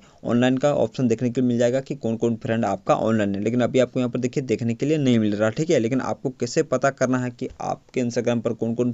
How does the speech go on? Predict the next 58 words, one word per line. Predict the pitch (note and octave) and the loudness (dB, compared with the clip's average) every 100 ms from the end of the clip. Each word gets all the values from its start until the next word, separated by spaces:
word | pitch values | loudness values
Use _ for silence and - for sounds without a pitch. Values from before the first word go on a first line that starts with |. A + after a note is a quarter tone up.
| A#2+ | -4
फ-, | B2 A2+ A#2+ - - A#2 G#2+ - | -6 -4 -6 -14 -6 -6 -6 -2
सॉरी | A#2+ C#3 | 0 0
फ्रेंड | - B2+ D#3+ E3 - - - | 0 2 2 -4 -18 -20 -2
ऑनलाइन | A2 A#2 A2+ G2+ | 4 6 6 2
है, | G2 | 0
ठीक | E3+ | 0
है। | D#3 - - - | 0 -4 -18 2
और | C3 | 6
यहीं | B2 A#2+ | 6 4
पर | C3+ C3 | 4 2
आपका | - C3+ | 2 0
जितने | A2+ A2+ B2 B2 | 0 -2 0 0
भी | C#3 | -2
फ्रेंड | - C3+ - | -4 -4 0
ऑनलाइन | A#2+ A#2+ C3 | 2 2 2
रहेंगे | C3 C#3 D3 | 2 0 -4
सारे | - A2 A#2+ | -2 2 2
आपको | A#2 - D3 | 2 0 2
यहीं | B2 A#2+ | 2 2
पर | C#3 | 0
देखने | C3+ G#2+ A#2 | 0 -4 -4
के | G#2 | -2
लिए | B2+ | 2
मिलेगा, | C3 A2+ F#2+ F#2+ | 4 4 2 0
ठीक | E3+ | -2
है। | D#3+ | 0
तो | C3+ | 0
आपको | A2+ C3 | -2 -4
क्या | - - | 0 2
करना | B2 B2+ C#3 | 2 -2 -2
है | C#3+ F#3 - - - | 0 -2 -4 -12 0
अभी | A#2 | 2
मैं | B2+ | 4
आपको | B2 C3 | 2 -2
इस | B2 | 0
वीडियो | A#2 B2 | -2 0
पर | B2 | 0
बताऊंगा, | A2+ A#2 C3 | 0 0 0
तो | C#3+ | 0
आपको | A2+ - B2+ | -4 -2 -2
इस | |
वीडियो | A#2+ A#2+ B2 | -2 -2 0
को | C#3 D3+ | 0 -2
पूरा | G#2+ G#2+ | 2 2
देखना | G2 F#2+ G2+ | 2 -2 -6
है, | A2 | -4
ठीक | D#3 | -2
है। | C#3+ | -2
तो | B2+ | -2
सबसे | A#2 C3+ | -4 -4
पहले | C3+ | -2
मैं | C3 | -2
यहाँ | C3 | -2
पर | C3 | -4
बैक | A#2+ A2 | -2 -2
कर | - | -2
लेता | C3 C#3+ | -2 -2
हूँ। | E3 | -4